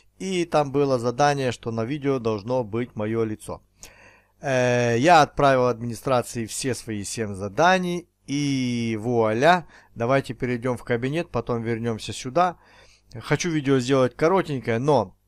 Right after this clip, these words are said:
все же есть немножко что сказать. Я сейчас вам покажу, что я, э, выиграл, то есть начисление.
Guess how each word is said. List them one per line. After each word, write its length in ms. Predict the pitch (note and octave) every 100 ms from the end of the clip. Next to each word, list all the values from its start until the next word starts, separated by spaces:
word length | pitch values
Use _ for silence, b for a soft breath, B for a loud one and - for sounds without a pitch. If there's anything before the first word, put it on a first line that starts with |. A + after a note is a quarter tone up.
| _
все 280 | - D#3+ C#3+
же 180 | A#2+ A2
есть 360 | B2 D3 C#3 C#3
немножко 420 | C3 B2+ - A#2
что 220 | - B2+
сказать. 500 | - C3 D#3 F3+ - b b b
Я 160 | C#3+ C#3+
сейчас 320 | - C#3 B2+
вам 160 | C3+ A#2
покажу, 440 | B2 B2+ B2+ C3
что 420 | - - A#2+ G2 -
я, 560 | A2+ A#2 C3 G#2+ F2+ - -
э, 600 | A#2 A2 A2 A2 G#2+ G#2+
выиграл, 600 | G#2+ D3 C#3+ C#3 E3+ G3+ b b -
то 100 | C#3
есть 160 | B2
начисление. 840 | C3+ B2 - C3 C3+ D3 E3 F3